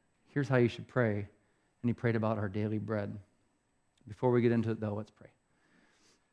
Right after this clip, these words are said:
Our Father who art in heaven, <laughs> we love you, and we thank you so much for this day. Thank you for the snow. It's pretty. Thank you that people got here safely.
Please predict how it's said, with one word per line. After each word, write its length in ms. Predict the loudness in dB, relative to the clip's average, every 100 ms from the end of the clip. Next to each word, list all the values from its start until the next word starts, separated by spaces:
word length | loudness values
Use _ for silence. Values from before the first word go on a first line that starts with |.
| _ _ _ _ _ _ _ _ _ _ _ _ _ _ _ _ -4
Our 100 | -4
Father 380 | 0 0 0
who 120 | 0 0
art 200 | 0 -2
in 80 |
heaven, 340 | -4 -4 -6 -10 -12 -16 _ _ _ -18
<laughs> 680 | -16 -18 _ _ _ _ _
we 80 | 2
love 200 | 4 2
you, 140 | -4 -8 _ _ _ _ _ -8
and 120 | -4
we 80 | -4
thank 240 | -2 -4
you 80 | -6
so 120 | -6
much 200 | -6 -6 -10
for 140 | -8 -6
this 160 | -6
day. 400 | -6 -8 -6 -8 -8
Thank 180 | -10
you 60 | -10
for 160 | -8 -8
the 100 | -8
snow. 400 | 0 2 4 0 -10 _ _
It's 100 | -10
pretty. 360 | -4 -2 -2 -4 -12 _ _ _ _ _
Thank 160 | -4 -2
you 80 | -2
that 120 | 0
people 220 | -2 0
got 180 | -2 -2
here 140 | -6
safely. 500 | -6 -10 -8 -8 -10